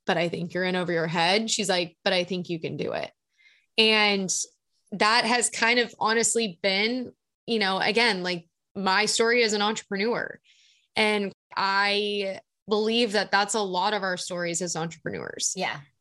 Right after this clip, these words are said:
Speaker 1: There's a lot of things that we're in over our head. There's a lot of learning. There's a lot of evolving and growing. And that's okay.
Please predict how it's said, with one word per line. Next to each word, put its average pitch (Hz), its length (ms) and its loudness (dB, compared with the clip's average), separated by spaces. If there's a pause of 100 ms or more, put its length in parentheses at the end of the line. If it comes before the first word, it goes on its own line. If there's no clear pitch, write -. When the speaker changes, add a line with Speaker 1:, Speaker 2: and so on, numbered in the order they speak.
(180)
Speaker 1:
There's 220 200 4
a 233 60 6
lot 214 280 4
of 214 120 0
things 190 280 2
that 185 160 2
we're 185 200 0
in 185 140 -2
over 175 280 0
our 165 140 0
head. 165 340 -2
There's 196 200 0
a 202 60 0
lot 190 320 2
of 190 100 -2
learning. 135 520 -6
There's 196 180 0
a 196 80 2
lot 190 220 2
of 190 100 0
evolving 180 600 -2
and 175 120 -6
growing. 139 460 -4 (400)
And 202 560 2 (840)
that's 226 240 2
okay. 208 520 0